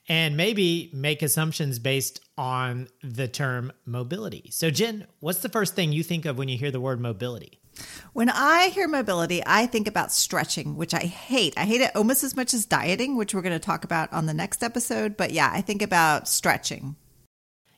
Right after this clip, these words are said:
Speaker 1: Yeah, for me, when I hear the word, I think of simply the concept of getting around and the
Speaker 2: Hmm.
Speaker 1: ability to move.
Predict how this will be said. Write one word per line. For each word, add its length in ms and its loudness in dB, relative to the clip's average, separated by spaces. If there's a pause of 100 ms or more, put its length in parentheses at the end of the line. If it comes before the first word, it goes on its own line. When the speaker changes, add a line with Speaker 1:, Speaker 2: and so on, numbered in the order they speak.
Speaker 1:
Yeah, 440 2
for 160 0
me, 420 -2
when 280 0
I 320 2
hear 300 0
the 100 -2
word, 420 -4 (460)
I 140 2
think 380 -2
of 140 -2
simply 400 0
the 100 0
concept 580 -2
of 240 -6
getting 240 0
around 480 -10 (560)
and 380 0
the 40 2
Speaker 2:
Hmm. 60 0
Speaker 1:
ability 360 0
to 60 -2
move. 440 -4